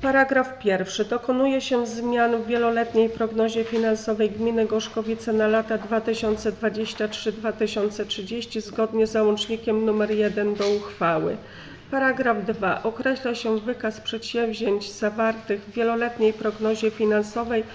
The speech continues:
realizowanych w latach dwa tysiące dwadzieścia trzy, dwa tysiące trzydzieści zgodnie z załącznikiem numer dwa do uchwały. Paragraf trzy.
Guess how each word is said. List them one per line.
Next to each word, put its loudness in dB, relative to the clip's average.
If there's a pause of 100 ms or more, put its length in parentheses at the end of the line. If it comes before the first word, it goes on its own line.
(440)
realizowanych 2
w -10
latach 0
dwa -2
tysiące -2
dwadzieścia -2
trzy, -4
dwa -2
tysiące 0
trzydzieści -2 (360)
zgodnie 0
z -6
załącznikiem 0
numer 2
dwa 0
do 0
uchwały. 0 (460)
Paragraf 6 (120)
trzy. 4